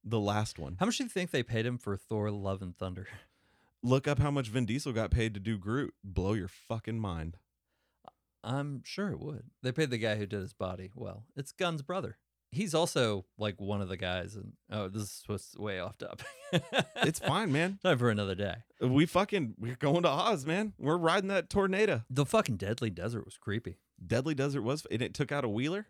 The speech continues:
Speaker 2: It just turned to sand. It was so simple.
Speaker 1: Instantly. You
Speaker 2: Like,
Speaker 1: touch
Speaker 2: he
Speaker 1: the
Speaker 2: just
Speaker 1: Deadly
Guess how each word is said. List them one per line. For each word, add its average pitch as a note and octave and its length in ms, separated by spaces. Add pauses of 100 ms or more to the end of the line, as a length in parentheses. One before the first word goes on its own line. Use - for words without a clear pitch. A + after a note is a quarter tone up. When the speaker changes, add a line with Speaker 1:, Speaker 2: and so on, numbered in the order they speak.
(160)
Speaker 2:
It D#3+ 100
just B3 220
turned F#3 240
to A#2 60
sand. G#2 440
It A2 60
was D3+ 140
so F#3 140
simple. - 460
Speaker 1:
Instantly. G#2+ 600 (220)
You C#3 160
Speaker 2:
Like, C3+ 100
Speaker 1:
touch - 60
Speaker 2:
he E3 60
Speaker 1:
the D3+ 60
Speaker 2:
just - 120
Speaker 1:
Deadly F3 160